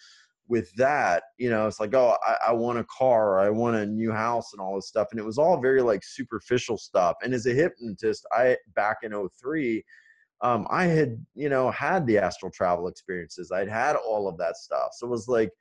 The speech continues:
just what I wanted, a surface level, makes, is, is really no matter to my soul's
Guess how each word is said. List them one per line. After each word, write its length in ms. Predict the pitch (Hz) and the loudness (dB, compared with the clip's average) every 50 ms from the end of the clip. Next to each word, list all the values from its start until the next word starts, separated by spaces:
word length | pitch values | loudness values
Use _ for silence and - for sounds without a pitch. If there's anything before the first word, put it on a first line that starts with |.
| _ _ _ _ - | _ _ _ _ -10
just 180 | 151 156 131 143 | -10 -8 -6 -2
what 200 | 143 175 196 220 | 0 2 2 2
I 80 | 170 | 2
wanted, 360 | 117 104 131 143 135 104 90 92 | 0 0 -2 -2 -2 -2 -4 -4
a 40 | 90 | -6
surface 480 | - - 117 117 117 - 101 90 - - | -8 -8 -8 -8 -8 -8 -12 -14 -14 -10
level, 600 | 85 87 92 107 120 95 80 80 80 82 - - - | -4 0 2 2 2 2 0 -4 -4 -4 -6 -10 -10
makes, 440 | 95 101 101 95 - - - - _ - | -6 -6 -6 -6 -8 -12 -18 -18 _ -8
is, 220 | 117 117 101 92 - | -6 -6 -6 -8 -8
is 240 | - 117 104 95 101 113 | -8 -8 -8 -8 -10 -8
really 380 | 127 143 156 165 160 135 117 | -4 -2 0 0 0 0 0
no 200 | 104 110 110 110 | 0 0 0 0
matter 480 | 107 98 98 101 110 117 110 95 85 - _ | 0 0 0 0 0 2 2 2 0 -2 _
to 100 | - 104 | -12 -8
my 140 | 95 87 87 | -8 -8 -8
soul's 400 | 87 - - 98 92 87 80 - | -8 -10 -10 -10 -10 -10 -12 -16